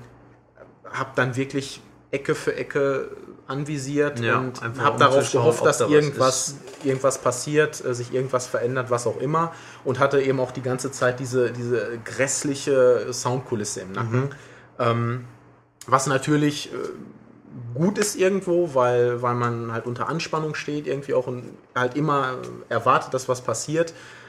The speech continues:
Speaker 1: Aber diese Rumsucherei nervt
Speaker 2: Ja.
Speaker 1: ab einem bestimmten Punkt schon.
Speaker 2: Ich glaub aber ganz ehrlich, man muss diese Bilder gar nicht suchen.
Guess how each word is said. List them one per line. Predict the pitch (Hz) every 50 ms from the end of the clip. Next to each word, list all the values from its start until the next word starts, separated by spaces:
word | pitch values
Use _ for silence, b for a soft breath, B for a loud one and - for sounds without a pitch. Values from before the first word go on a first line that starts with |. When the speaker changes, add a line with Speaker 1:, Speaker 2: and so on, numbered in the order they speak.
| B B
Speaker 1:
Aber | 127 123 127
diese | 131 139 135 123
Rumsucherei | 120 - 147 151 143 123 143 139 - - 131 120 120 123 131 127 - 107
nervt | 104 104 107 117 113 -
Speaker 2:
Ja. | 127
Speaker 1:
ab | 113 -
einem | 131 123 120
bestimmten | 120 - - - 131 123 123 120
Punkt | - - 123 120 120 123 - - - -
schon. | - - - 120 104 104 101 90
Speaker 2:
Ich | 127 120 -
glaub | - 117 107 135 170 170 151
aber | - 160 151
ganz | 139 139 143 151 147 - -
ehrlich, | 127 135 143 156 165 165 - -
man | 147 139 131 131 127 117 - - - - - - _ _ _ _ _ _ _ _ -
muss | 131 127 143 180 214 214 - - - - - - - - _ _ _ _ _ _
diese | 131 123 123 123
Bilder | 117 - 117 113 110 107 120 120 120 123 123 120
gar | - - 107 113
nicht | 120 123 120 120
suchen. | - - 127 120 120 - 95